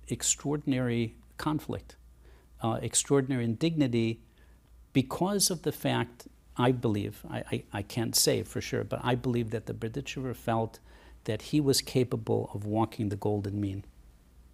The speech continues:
He, he did not see the world in, in shades of black and white.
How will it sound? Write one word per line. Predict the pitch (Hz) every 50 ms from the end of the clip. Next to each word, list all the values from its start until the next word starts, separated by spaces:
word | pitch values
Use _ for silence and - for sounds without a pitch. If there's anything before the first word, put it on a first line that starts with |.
| - - - - - - - -
He, | - - - 160 156 156 160 160 139 - - - -
he | - - - - 151
did | 139 135 147 139 120
not | 131 135 143 151 302 -
see | - - - 135
the | 127 131
world | 123 117 117 123 127 127 127 120 110 113 - - -
in, | - 123 117 113 113 110 113 - - -
in | - 120 110
shades | 110 - - - 123 123 120 110 - -
of | 107 -
black | 117 113 113 117 - 117
and | -
white. | 110 117 131 165 170 - - -